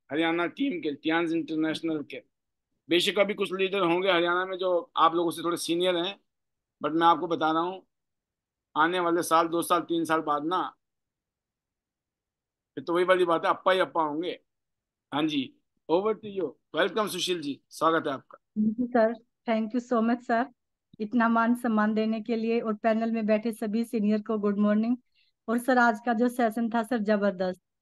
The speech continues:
Speaker 2: सुपर से भी ऊपर सर। एक एक चीजें को अगर जिस भी लीडर ने सर फॉलो कर लिया ना सर, तो यहाँ से वो गोल्ड लाइन और डायरेक्टर तो डन है सर।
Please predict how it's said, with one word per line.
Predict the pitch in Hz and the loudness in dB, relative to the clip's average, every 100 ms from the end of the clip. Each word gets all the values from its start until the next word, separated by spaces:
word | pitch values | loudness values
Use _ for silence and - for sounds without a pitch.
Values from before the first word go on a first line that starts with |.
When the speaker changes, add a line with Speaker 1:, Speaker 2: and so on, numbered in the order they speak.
| _ _ _ _ _ _ | _ _ _ _ _ _
Speaker 2:
सुपर | 262 226 254 | 0 2 2
से | 254 254 | 4 2
भी | 247 | 2
ऊपर | 247 240 240 | 0 0 -2
सर। | 254 233 277 _ - | 2 0 0 _ -4
एक | 220 226 277 | -2 0 2
एक | 254 | 2
चीजें | 262 220 240 | 0 0 0
को | 247 240 240 _ _ _ - | 2 -2 -4 _ _ _ -2
अगर | 233 | 0
जिस | 233 220 254 254 | 2 2 2 2
भी | 277 | 4
लीडर | 269 247 | 4 4
ने | 247 254 | 4 2
सर | 254 247 | 2 0
फॉलो | 254 240 247 | 2 2 2
कर | 247 | 2
लिया | 240 214 | 2 4
ना | 208 214 | 2 0
सर, | 220 196 | -2 -2
तो | - | -2
यहाँ | 247 220 214 | 0 2 0
से | 240 240 | 0 -2
वो | 226 226 | -2 0
गोल्ड | 214 220 | 0 2
लाइन | 226 226 226 | 2 0 0
और | 220 | 0
डायरेक्टर | 202 208 208 220 | 0 0 -2 -8
तो | 208 | -6
डन | 226 196 190 | -2 -2 -2
है | 175 | -6
सर। | 175 165 | -8 -10